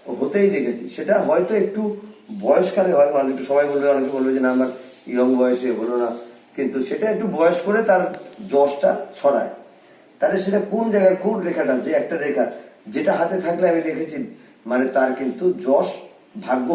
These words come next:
হয়েই থাকে, সেই রেখাটা হচ্ছে গিয়ে হাতের ঠিক এই রবি পর্বতের। কারণ কি, এই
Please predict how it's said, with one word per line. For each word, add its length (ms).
হয়েই 320
থাকে, 220
সেই 200
রেখাটা 340
হচ্ছে 260
গিয়ে 140
হাতের 340
ঠিক 120
এই 200
রবি 240
পর্বতের। 400
কারণ 200
কি, 100
এই 80